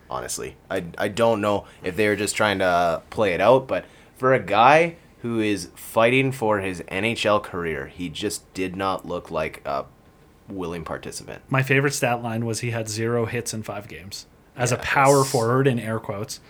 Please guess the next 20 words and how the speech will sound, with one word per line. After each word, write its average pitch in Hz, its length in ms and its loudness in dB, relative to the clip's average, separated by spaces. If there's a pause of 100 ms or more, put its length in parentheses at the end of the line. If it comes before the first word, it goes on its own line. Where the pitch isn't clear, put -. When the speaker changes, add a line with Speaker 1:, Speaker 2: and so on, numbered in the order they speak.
(220)
Speaker 1:
Yeah. 62 280 -8
Speaker 2:
'Cause 101 240 -8
as 120 160 -6
big 151 220 4
as 151 140 4
he 160 160 4
is, 139 140 4
he 120 120 -6
sure 139 220 4
as 135 100 0
hell 127 140 0
doesn't 117 240 -2
play 117 180 -2
like 95 240 -4
one. 95 200 -10 (280)
Speaker 1:
<sighs> - 340 -14
Speaker 2:
But 95 220 -6 (320)
I 135 80 6
heard, 156 280 8
uh, 123 360 8